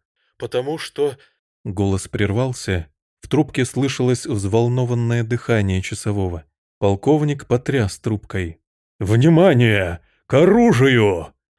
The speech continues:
«Я никого не могу застрелить», ответил часовой. Полковник тяжело сел.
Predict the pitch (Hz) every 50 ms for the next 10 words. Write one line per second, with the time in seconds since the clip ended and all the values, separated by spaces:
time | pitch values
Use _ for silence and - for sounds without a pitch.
0 | _ _ - 110 104 110 110 113 110 107 110 113 117 - 131 131 147 143 127 123
1 | 117 110 120 135 135 139 139 160 180 165 131 127 - - - 123 160 160 123 95
2 | - - - - _ _ _ _ _ _ - 110 101 - 98 98 95 - 104 92
3 | - - 107 - - 117 107 95 87 82 80 78 _ _ _ _ _ _ _ _
4 | _ - 98 95 90 - 123 135 143 135 135 135 131 - - 117 107 110 120 113
5 | 113 113 107 - - 101 90 85 80 78 -